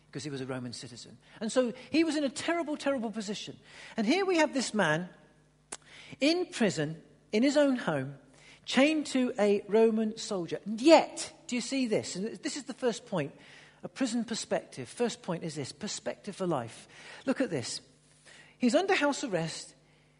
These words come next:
and yet he's not bitter.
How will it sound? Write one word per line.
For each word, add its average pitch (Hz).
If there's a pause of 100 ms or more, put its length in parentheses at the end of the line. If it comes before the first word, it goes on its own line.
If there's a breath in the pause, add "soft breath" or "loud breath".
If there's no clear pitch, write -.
(1200 soft breath)
and 247
yet 311 (260)
he's 220
not 269
bitter. 160